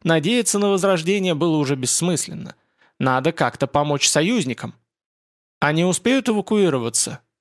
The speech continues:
Джин Ронг нахмурился, так как девушка не ответила сразу. «Оператор, ответ!» «Нет, господин командующий, маны не хватит. Мерцающий питается от группы куда более слабых источников, нежели Иштар.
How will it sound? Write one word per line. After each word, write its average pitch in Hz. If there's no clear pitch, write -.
Джин 147
Ронг 151
нахмурился, 143
так 123
как 123
девушка 175
не 156
ответила 131
сразу. -
«Оператор, 170
ответ!» 165
«Нет, 196
господин 143
командующий, 120
маны 175
не 135
хватит. -
Мерцающий 156
питается 147
от 135
группы 170
куда 151
более 165
слабых 151
источников, 139
нежели 135
Иштар. 123